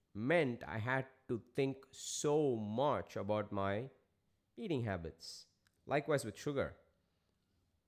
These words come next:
Going through that deprivation phase was necessary for me. Yes, it was awesome. I lost a bunch of weight and all that, but the learnings that came out of it, I still use them today.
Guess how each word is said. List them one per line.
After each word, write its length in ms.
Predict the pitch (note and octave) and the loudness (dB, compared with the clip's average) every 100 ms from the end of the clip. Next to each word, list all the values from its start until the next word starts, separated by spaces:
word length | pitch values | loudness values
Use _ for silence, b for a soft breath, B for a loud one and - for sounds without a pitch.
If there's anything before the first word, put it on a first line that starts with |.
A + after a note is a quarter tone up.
| _ _ _ _ _ _ _ _ A2+ | _ _ _ _ _ _ _ _ -10
Going 240 | G#2 E3 F#3 | 0 2 2
through 180 | E3+ D3+ | 0 2
that 220 | A#2 G2+ | 2 2
deprivation 560 | A#2+ - D#3 B2+ A#2 | 0 2 2 2 -2
phase 340 | G2+ C3+ E3 - | -4 -4 -6 -4
was 220 | G2+ G#2 | -6 -4
necessary 760 | A2+ A#2+ D3 F3+ D#3+ C3+ G2+ | -4 -2 -2 -4 -2 -2 -2
for 200 | F#2+ G2+ | -4 -6
me. 240 | F2+ F2 F#2 _ _ _ _ _ _ - | -4 -6 -10 _ _ _ _ _ _ -2
Yes, 380 | D#3+ E3 - | 0 0 -2
it 80 | D#3 | 0
was 180 | C#3 B2 | 2 2
awesome. 480 | B2 B2 - B2 B2 | 2 0 0 0 2
I 120 | A2 | 2
lost 280 | G#2+ A#2 - | 2 2 0
a 40 | |
bunch 200 | A#2 A2+ | 0 0
of 60 | A2 | 0
weight 300 | G#2+ A#2+ G#2 | 2 2 2
and 120 | G#2 | 0
all 160 | A2 A2+ | 0 2
that, 300 | B2 C#3 A#2 | 2 0 0
but 180 | G2+ G2 | -4 -2
the 80 | |
learnings 600 | G2+ G#2+ C3+ F3 E3+ C3 | -2 0 2 4 4 2
that 160 | G#2 F#2+ | 0 -2
came 200 | A#2+ A#2+ | 0 2
out 120 | G#2+ | 2
of 140 | F#2+ F#2 | 0 0
it, 160 | A2 - _ _ _ _ _ _ _ - | -4 -6 _ _ _ _ _ _ _ -10
I 100 | F#2+ | -8
still 560 | - A#2+ C3 B2+ A2+ A#2+ - _ _ _ _ _ _ _ | -4 2 4 4 0 -8 -20 _ _ _ _ _ _ _
use 300 | A2+ B2 C3 | -2 0 0
them 200 | G2+ F#2+ F2 | 2 0 0
today. 320 | F2 G2 F#2+ | 0 0 0